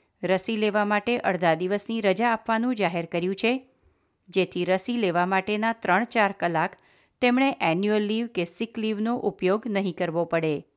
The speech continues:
ઓસ્ટ્રેલિયાની બેંકો ઉપરાંત ડોમેન, પ્રોસ્પર, ઝિપ અને અથીના હોમ લોન્સ દ્વારા તેમના કેઝ્યુઅલ કર્મચારીઓને પણ અડધા દિવસની રજા આપવાનું જાહેર કરવામાં આવ્યું છે.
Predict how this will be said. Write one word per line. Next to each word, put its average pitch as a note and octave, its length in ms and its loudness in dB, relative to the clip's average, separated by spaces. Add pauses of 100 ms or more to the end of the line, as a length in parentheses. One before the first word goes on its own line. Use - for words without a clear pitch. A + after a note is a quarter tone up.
(560)
ઓસ્ટ્રેલિયાની F#3+ 640 0
બેંકો G#3+ 440 0
ઉપરાંત F#3+ 500 0 (340)
ડોમેન, G3+ 640 2 (120)
પ્રોસ્પર, G3+ 680 2 (100)
ઝિપ F#3+ 260 0 (560)
અને G3 180 0
અથીના A3+ 600 -4 (100)
હોમ F#3 220 0
લોન્સ G#3 440 -4
દ્વારા E3+ 400 2 (520)
તેમના B3+ 300 2
કેઝ્યુઅલ G#3 580 0
કર્મચારીઓને A3+ 920 -2
પણ G#3+ 320 0 (260)
અડધા A3+ 360 2
દિવસની A3+ 500 -4
રજા F3 300 2
આપવાનું G3 460 -2
જાહેર F3+ 300 -4
કરવામાં F3+ 520 -4
આવ્યું E3+ 280 -4
છે. D#3 380 -4